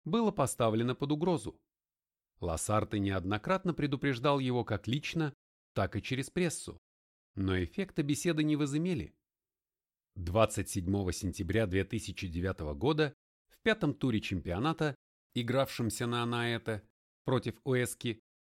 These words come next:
Антуан Гризман впервые вытеснил Эстраду из стартового состава. В первые полчаса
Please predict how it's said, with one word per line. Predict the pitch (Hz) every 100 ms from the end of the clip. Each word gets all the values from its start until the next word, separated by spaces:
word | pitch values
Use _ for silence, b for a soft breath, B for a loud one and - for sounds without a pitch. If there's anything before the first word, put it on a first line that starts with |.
| _
Антуан | 101 95 101 90 87
Гризман | 85 82 127 180 160 - _
впервые | _ - 208 233 226
вытеснил | 175 175 151 143 131
Эстраду | 117 104 113 143 143
из | - 101
стартового | - 98 87 104 101 113
состава. | - - - 160 76 - _ _ _ _ _ _ _
В | -
первые | 104 85 82 78
полчаса | 87 80 - - 160 165